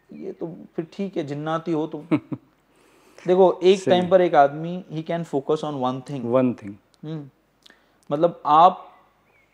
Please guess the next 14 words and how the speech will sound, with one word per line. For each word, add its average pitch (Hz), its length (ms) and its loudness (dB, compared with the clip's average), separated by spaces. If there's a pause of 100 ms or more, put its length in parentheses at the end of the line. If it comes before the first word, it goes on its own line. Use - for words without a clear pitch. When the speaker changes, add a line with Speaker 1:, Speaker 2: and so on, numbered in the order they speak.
(720)
Speaker 1:
म-, 165 200 -6
मान 170 220 4
लो 208 60 0
मैथ्स 180 340 2
कर 160 140 2
रहे 120 120 -2
हो, 117 40 -6
Speaker 2:
हम्म। - 540 -8
Speaker 1:
मैथ्स 139 160 0
का 180 100 4
पेपर 165 360 0
लगा 127 260 4
रहे 123 120 -4
हो, 117 60 -14